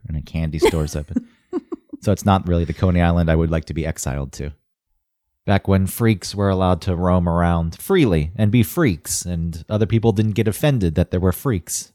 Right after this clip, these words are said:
Speaker 1: and there were giant seagulls that looked like pterodactyls, seagull dactyls.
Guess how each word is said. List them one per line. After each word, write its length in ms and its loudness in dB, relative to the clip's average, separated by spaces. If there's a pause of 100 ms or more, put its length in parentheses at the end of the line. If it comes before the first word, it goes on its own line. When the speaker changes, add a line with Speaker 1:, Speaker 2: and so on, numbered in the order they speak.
Speaker 1:
and 340 -4 (100)
there 120 0
were 300 2 (500)
giant 520 2
seagulls 600 2
that 240 -8 (260)
looked 160 -8
like 320 -4
pterodactyls, 720 2
seagull 300 -2
dactyls. 580 -2